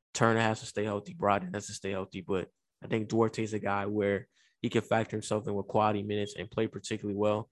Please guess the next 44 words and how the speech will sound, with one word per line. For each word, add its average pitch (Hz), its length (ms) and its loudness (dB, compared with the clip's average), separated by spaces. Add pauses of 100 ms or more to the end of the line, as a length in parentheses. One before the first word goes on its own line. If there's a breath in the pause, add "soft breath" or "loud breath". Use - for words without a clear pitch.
(280)
And 110 80 0
I 113 40 4
think 127 300 2
that's 120 260 4
what 120 160 2
they 110 140 0
need 127 240 2
in 123 80 -2
Indiana. 123 640 2 (360)
I 104 60 -2
think 113 240 2
if 104 100 0
you 113 80 2
look 120 160 4
at 113 80 2
the 110 100 4
roster, 110 640 2 (420)
as 120 160 6
herky-jerky 120 680 4
as 110 100 2
LeVert 110 460 6
and 107 100 -4
T - 160 -2
J 110 140 4
Warren 110 320 0
can 104 160 -6
be, 123 340 2 (760)
everybody 135 480 8
else - 400 2
is 123 180 0
solid 139 480 10
in 120 120 -2
their 113 120 4
role. 107 320 4
Sabonis 117 540 0
is 101 100 -4
a 107 60 -2
solid 113 420 6
player. 110 380 2 (180)
Brogdon 107 220 4
is 101 140 -8
a 104 40 -12
solid 101 420 4
player. 101 380 0